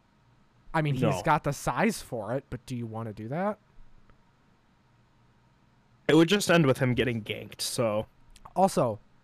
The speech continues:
Speaker 1: I wanna talk about the Mercedes Martinez situation. Scary, scary thing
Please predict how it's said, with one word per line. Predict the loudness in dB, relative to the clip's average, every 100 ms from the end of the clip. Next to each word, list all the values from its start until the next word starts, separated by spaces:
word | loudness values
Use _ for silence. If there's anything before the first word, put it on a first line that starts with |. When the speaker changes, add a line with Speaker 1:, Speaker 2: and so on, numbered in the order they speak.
| -20 -20 _
Speaker 1:
I | -6
wanna | -4
talk | -2 -4
about | -4 -6
the |
Mercedes | -8 -8 -8 -8
Martinez | -10 -12 -14 -14
situation. | -18 -20 -20 -20 -20 _ _ -20 -20 _ -20 -20 -20 -20 _ _
Scary, | -14 -12 -12 -12 -2 4 6 6 4 -2
scary | -6 -4 0 0 0 -2
thing | -4 -4 -6 -8